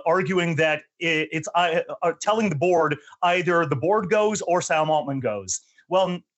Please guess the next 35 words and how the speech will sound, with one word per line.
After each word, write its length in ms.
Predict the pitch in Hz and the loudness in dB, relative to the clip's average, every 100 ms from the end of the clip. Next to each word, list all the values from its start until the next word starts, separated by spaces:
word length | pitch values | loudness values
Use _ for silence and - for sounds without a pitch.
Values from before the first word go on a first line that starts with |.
| - | -4
after 300 | 175 160 175 | -2 -2 0
that, 260 | 180 208 196 | 0 0 0
Sam 200 | 175 160 | 0 0
Altman 240 | 160 160 | -2 -2
gets 200 | 143 - | -4 -4
reinstated. 840 | 143 147 147 - 214 220 214 214 196 - - | -6 -4 -4 -4 -2 0 0 -2 -6 -14 -2
Uh, 240 | 160 156 156 - - - | 2 2 2 -4 -8 -8
<laughs> 120 | 156 | -4
the, 200 | 180 170 | 0 2
uh, 260 | 156 151 147 - - | 2 2 -2 -14 -6
the 80 | 160 | -4
board, 400 | 139 185 202 202 | 0 0 2 0
as 200 | 175 165 | 0 0
far 200 | 190 180 | 2 2
as 80 | 175 | 0
I 100 | 165 | -2
know, 220 | 170 170 | 0 0
is 100 | 143 | 0
history. 640 | 170 185 208 202 214 214 - - - | -2 -2 -2 0 -2 -6 -16 -20 -8
And 640 | 190 185 180 175 180 175 170 | -4 -2 0 -2 0 0 -2
what's 280 | 147 165 180 | -2 -2 0
on 180 | 170 170 | -2 0
the 60 | |
horizon 580 | 156 165 170 180 165 156 | 0 2 2 0 0 -2
now 320 | 165 190 196 | 0 0 0
is 160 | 165 156 | 0 -2
OpenAI 560 | 151 170 160 156 156 | -4 -2 -2 0 0
is 100 | 156 | -2
developing 500 | 139 151 160 160 165 | -4 0 0 0 -2
a 60 | 151 | -4
new 220 | 147 160 | -2 0
algorithm 420 | 156 156 160 151 | 0 0 -4 -6
called 220 | 151 143 127 | -8 -8 -8
Q 180 | 165 | -10
Star 560 | 143 - 170 170 175 | -8 -2 0 2 2